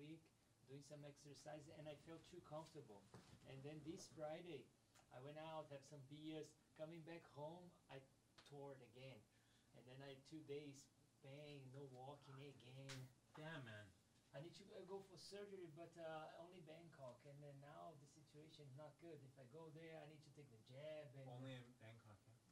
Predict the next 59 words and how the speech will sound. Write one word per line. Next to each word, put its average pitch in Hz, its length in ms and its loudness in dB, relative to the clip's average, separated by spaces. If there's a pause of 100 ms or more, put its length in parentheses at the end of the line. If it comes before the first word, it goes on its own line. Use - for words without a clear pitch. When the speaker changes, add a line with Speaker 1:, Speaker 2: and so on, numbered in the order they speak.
Speaker 1:
Yeah. 127 240 -2 (240)
So 160 80 4
I 165 80 4
need 165 80 2
to 165 80 4
Speaker 2:
Don't 131 80 4
Speaker 1:
take 120 160 4
Speaker 2:
take 113 80 -2
the 101 80 -2
jab, 104 240 2
yeah? 98 80 -6 (440)
Speaker 1:
Yeah, 147 160 4
I 135 160 4
don't 180 160 -2
want 208 160 2 (120)
to, 147 140 2
but, 143 220 4
uh, 143 240 4 (400)
can 196 100 4
I 208 160 2
come 233 240 -4
back? 151 220 2 (180)
That's 160 220 -4
the 151 180 -2
thing 131 140 -2 (100)
now. 120 240 2
If 139 220 -2
I, 170 80 -2 (340)
if 175 160 -4
I 165 160 -2
go 202 80 0
to 196 220 -4
Bangkok, 202 420 -2
I 170 80 0
probably 165 400 -2
gonna 151 380 0 (500)
have 151 80 4
some 151 160 -4 (140)
trouble 139 240 -2
to 135 120 -10 (140)
come 139 220 -2
back 143 340 0
without 123 320 -2
the 113 80 -6
Speaker 2:
Sure. 110 80 0
Speaker 1:
jab, 110 180 -2 (120)
you 104 100 -12
know? 117 140 -8
Speaker 2:
Yeah, 101 180 -4
yeah. 98 80 -8 (800)
Speaker 1:
That's 139 180 0
what 156 160 6
Speaker 2:
You 160 80 8
Speaker 1:
I'm, 160 60 4
Speaker 2:
can, 185 120 6 (140)
you 160 80 0
Speaker 1:
yeah. 139 140 2
Speaker 2:
can 143 40 4 (220)
get 139 100 6